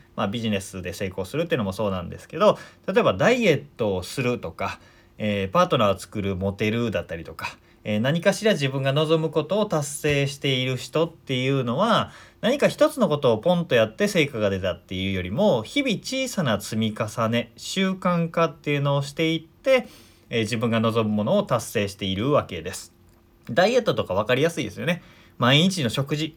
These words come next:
そして運動量とか、えー、っていうものをちょこちょこ気をつけて、えー、一気に一ヶ月で何十キロ痩せるとか、何キロ痩せるとかってないわけですよ。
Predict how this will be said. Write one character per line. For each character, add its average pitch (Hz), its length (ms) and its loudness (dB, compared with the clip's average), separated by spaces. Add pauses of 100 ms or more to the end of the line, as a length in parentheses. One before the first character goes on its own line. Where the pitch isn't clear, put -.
そ 127 160 -8
し - 80 -10
て 180 300 2
運 123 280 -2
動 120 220 6
量 92 260 0
と 90 120 -12
か、 - 240 -12 (340)
え 101 160 0
ー、 - 40 -2
っ - 20 -14
て 160 140 4
い 170 100 4
う 180 60 0
も 175 140 0
の 226 180 4
を 202 160 2 (160)
ち - 100 -2
ょ 277 80 2
こ 214 180 0
ち 214 120 -6
ょ 262 80 2
こ 190 220 2
気 - 160 -6
を 175 100 4
つ - 120 -14
け 127 160 -2
て、 - 240 -4 (280)
え 117 180 2
ー、 123 40 0
一 240 160 -2
気 233 180 -2
に 123 120 0
一 107 100 -6
ヶ 190 120 -2
月 165 180 -2
で 107 100 -2
何 101 220 0
十 107 120 -2
キ 107 140 -8
ロ 117 80 2
痩 107 80 2
せ 123 120 -6
る 123 80 -2
と 104 100 -4
か、 - 320 -6
何 104 160 -4
キ 127 100 -6
ロ 110 80 2
痩 104 60 0
せ 117 100 -4
る 120 60 -2
と 120 100 0
か 95 80 -2
っ 85 60 -4
て - 80 -14
な 90 180 -4
い 107 140 -2
わ 190 100 4
け 190 100 -8
で - 100 -6
す 76 100 -12
よ。 73 100 -10